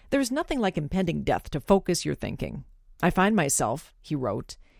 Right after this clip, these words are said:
"in a strange position of feeling urgency to bring certain parts of life to fruition, while at the same time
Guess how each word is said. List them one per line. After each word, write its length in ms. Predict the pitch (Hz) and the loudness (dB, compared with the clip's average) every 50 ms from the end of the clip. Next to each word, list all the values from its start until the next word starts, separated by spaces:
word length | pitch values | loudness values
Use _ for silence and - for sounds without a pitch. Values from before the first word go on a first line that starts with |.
| - | -4
"in 140 | - 233 240 | 0 2 2
a 60 | 240 | 2
strange 520 | 233 - - - 262 269 294 302 311 - - | 2 0 0 0 -2 -2 -2 -4 -6 -4 -4
position 360 | - 220 202 208 202 - 190 | -2 2 2 2 2 0 -2
of 80 | 165 - | -2 -2
feeling 280 | - 185 185 185 - - | 0 0 0 0 -2 0
urgency 500 | - 185 208 - 175 165 151 - 156 147 | 0 0 0 2 0 0 0 0 -2 -2
to 80 | 156 135 | -2 0
bring 220 | 156 160 151 147 | 0 -2 0 -2
certain 320 | - - 214 - - 160 | 0 0 0 0 0 -4
parts 400 | 151 - - - 190 185 180 - | -8 -6 -4 -2 -2 -2 0 -2
of 120 | - 156 - | -4 -4 0
life 240 | 139 156 165 175 - | 0 0 0 0 -2
to 80 | - 156 | -4 -6
fruition, 760 | - - 151 143 143 160 170 165 - - 110 - - - - - | -4 -2 -2 0 2 2 2 2 0 -4 -4 -6 -10 -16 -12 -4
while 240 | - 170 170 175 180 | 0 0 2 4 2
at 140 | 175 175 - | 2 2 0
the 60 | 180 | -2
same 320 | - - - 233 320 359 | 0 2 0 0 0 -2
time 400 | - - - - 104 92 - 160 | -4 -4 -4 -4 -4 -4 -6 -10